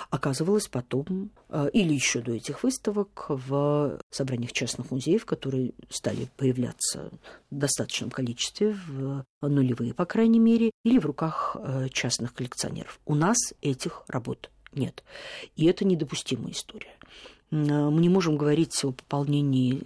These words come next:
своей коллекции работами художников двадцать первого века, если у нас отсутствуют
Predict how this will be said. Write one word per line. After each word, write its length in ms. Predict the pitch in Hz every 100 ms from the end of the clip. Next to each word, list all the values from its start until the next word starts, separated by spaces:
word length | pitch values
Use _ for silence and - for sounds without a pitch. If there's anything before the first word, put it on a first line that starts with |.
| - -
своей 240 | - 131
коллекции 440 | 127 135 135 - -
работами 400 | 120 131 - 131
художников 500 | - 131 123 127 131
двадцать 300 | 127 127 -
первого 260 | 127 -
века, 260 | 143 202 147
если 280 | 135 - -
у 40 |
нас 200 | 127 -
отсутствуют 560 | - - - - -